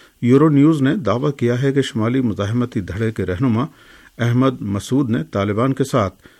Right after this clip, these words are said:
جنگ بندی سمجھوتے کی تردید کی ہے۔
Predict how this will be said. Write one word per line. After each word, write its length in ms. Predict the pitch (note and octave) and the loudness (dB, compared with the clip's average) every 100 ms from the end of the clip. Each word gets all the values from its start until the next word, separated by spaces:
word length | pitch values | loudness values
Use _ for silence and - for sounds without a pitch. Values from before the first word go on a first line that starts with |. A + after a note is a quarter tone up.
| _ - | _ -4
جنگ 340 | A2 B2 A#2 | 2 4 2
بندی 340 | G2+ B2 A#2 G#2+ | 0 0 0 -2
سمجھوتے 680 | - G#2+ F2+ F2+ G#2+ C3+ | -2 -2 -2 -6 -2 0
کی 160 | C3+ F3+ | 0 -2
تردید 460 | - E3 B2+ G#2 - | -2 0 0 -4 0
کی 200 | C#3 | 0
ہے۔ 140 | F#2+ | 2